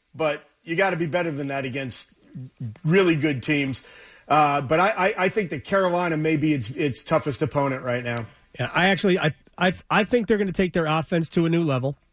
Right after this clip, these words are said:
Speaker 2: I think,
Speaker 1: Mm-hmm.
Speaker 2: and we already saw what Tez Walker is about. But now you've got multiple dynamic players at receiver. Your tight ends are really good. Your running game is good. The quarterback's <laughs> pretty good, pretty good too.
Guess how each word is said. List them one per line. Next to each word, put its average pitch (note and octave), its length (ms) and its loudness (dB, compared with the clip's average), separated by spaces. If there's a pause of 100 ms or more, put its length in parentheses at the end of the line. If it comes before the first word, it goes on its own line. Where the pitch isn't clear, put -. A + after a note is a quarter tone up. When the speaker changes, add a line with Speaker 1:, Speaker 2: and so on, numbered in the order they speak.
(100)
Speaker 2:
I C#3+ 120 0
think, D#3 300 0
Speaker 1:
Mm-hmm. B2 160 -6
Speaker 2:
and F3 120 6
we G3 100 6
already G3 200 2
saw F3 480 2
what D#3+ 320 -2
Tez D#3+ 240 2
Walker D3 400 2
is D#3 120 2
about. B2+ 400 0 (380)
But E3 140 -2
now E3+ 120 4
you've E3+ 200 2
got D3 180 0
multiple F#3+ 520 2
dynamic E3+ 540 2
players D#3+ 360 2
at E3+ 100 -4
receiver. D3 480 2
Your C3+ 160 2
tight D3+ 260 2
ends F3+ 220 4
are F3 40 2
really D#3+ 300 2
good. C#3+ 300 2
Your B2+ 80 -4
running F3 320 2
game E3+ 260 4
is D3 120 0
good. D3 340 2 (340)
The D3+ 100 -2
quarterback's F3+ 520 2
<laughs> - 80 -20
pretty C3+ 160 0 (180)
good, - 180 4
pretty A#3 280 2
good F#3+ 280 2
too. A3 360 2